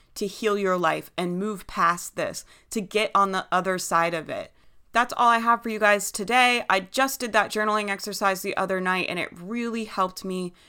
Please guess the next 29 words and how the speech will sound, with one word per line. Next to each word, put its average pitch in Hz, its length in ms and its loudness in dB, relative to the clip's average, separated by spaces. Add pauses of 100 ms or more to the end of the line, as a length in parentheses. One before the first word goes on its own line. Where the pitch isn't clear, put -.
(160)
step - 340 -4
out 170 300 6
of 175 100 -6
some 180 260 -2
of 165 200 -2 (340)
my 196 340 2
past 233 460 2
baggage 214 420 2
I've 202 200 0
been 202 180 0
hanging 208 380 -6
on 202 220 0
to. 196 400 -6 (520)
So - 140 -2
I 185 100 6
wanted 202 360 0
to 185 60 -6
share 180 220 -2
it - 80 -2
with 165 120 -12
you 202 140 -6
guys 185 320 2
in - 120 -8
case 185 220 -10
it - 100 -14
will 170 100 -8
help 185 280 -4
somebody 180 540 -4
else. 190 500 -2